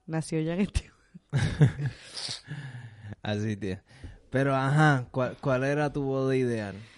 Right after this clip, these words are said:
Speaker 1: Pues te digo, a mí mi boda ideal hubiese sido bien bonita, en una hacienda, pocos invitados, este
Speaker 2: Pero estabas diciendo, sí, quinientos.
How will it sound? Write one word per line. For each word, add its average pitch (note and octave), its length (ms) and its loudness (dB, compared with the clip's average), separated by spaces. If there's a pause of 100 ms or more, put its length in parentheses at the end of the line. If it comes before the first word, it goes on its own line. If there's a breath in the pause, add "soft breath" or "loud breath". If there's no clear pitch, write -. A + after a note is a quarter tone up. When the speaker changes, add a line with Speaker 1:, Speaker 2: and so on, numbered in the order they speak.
(180 loud breath)
Speaker 1:
Pues B3 200 6
te A3+ 160 4
digo, A#3 340 2
a G3 140 4
mí G#3 140 0
mi B3 120 0
boda B3+ 220 0
ideal B3 360 2
hubiese G#3 280 0
sido A3 200 -2
bien G#3+ 180 0
bonita, G#3+ 320 -2
en F3+ 80 -2
una F3+ 160 -2
hacienda, F#3 520 0
pocos F3+ 340 -2
invitados, F3+ 880 -2 (300)
este E3+ 420 -6
Speaker 2:
Pero E3 120 0 (100)
estabas C#3 220 -8
diciendo, D3 520 -18
sí, D3 260 -20 (120)
quinientos. D3 600 -20